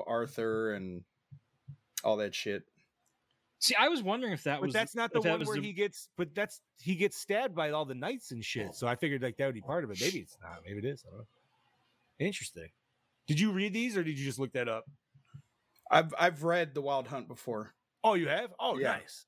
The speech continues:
Speaker 1: Yeah.
Speaker 3: Hell yeah. Dude, I'm sad. I hope we do get another one of these, but we'll, s-, I'm sad if
Speaker 1: I don't
Speaker 3: we
Speaker 1: think we
Speaker 2: I,
Speaker 1: will.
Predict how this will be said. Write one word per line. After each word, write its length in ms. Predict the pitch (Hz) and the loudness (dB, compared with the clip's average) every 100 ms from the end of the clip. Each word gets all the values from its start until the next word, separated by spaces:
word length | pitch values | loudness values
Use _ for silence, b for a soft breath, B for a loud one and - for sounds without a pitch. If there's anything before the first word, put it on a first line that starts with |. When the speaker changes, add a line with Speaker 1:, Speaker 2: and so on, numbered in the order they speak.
| _ | _
Speaker 1:
Yeah. 220 | 104 90 82 _ - - - | -4 -4 -8 _ -16 -16 -10
Speaker 3:
Hell 220 | 139 151 | -2 0
yeah. 160 | 82 - - _ - _ _ _ - 143 - _ _ | -2 -8 -18 _ -20 _ _ _ -10 -10 -12 _ _
Dude, 300 | 127 110 98 - _ 139 - _ _ _ _ 131 139 - | -2 0 -2 -10 _ -18 -18 _ _ _ _ -10 -10 -4
I'm 140 | - 147 | -2 0
sad. 240 | - 180 | 2 4
I 120 | 131 226 | 4 2
hope 280 | 185 220 | 0 -4
we 80 | 123 | -6
do 200 | 101 95 | -10 -10
get 120 | 85 | -10
another 300 | 82 87 85 | -8 -6 -6
one 140 | 85 85 | -6 -8
of 60 | |
these, 300 | 85 80 80 | -10 -10 -10
but 360 | - 98 90 - - | -4 -2 -2 -4 -6
we'll, 120 | 107 | -6
s-, 120 | - 107 | -4 -6
I'm 120 | 98 | -2
sad 320 | - 98 92 | 0 2 0
if 80 | 87 | 2
Speaker 1:
I 120 | 196 | 2
don't 120 | 226 | 4
Speaker 3:
we 40 | 214 | 0
Speaker 1:
think 160 | 202 | 0
we 120 | 180 | 0
Speaker 2:
I, 60 | 151 | 0
Speaker 1:
will. 180 | 143 | 0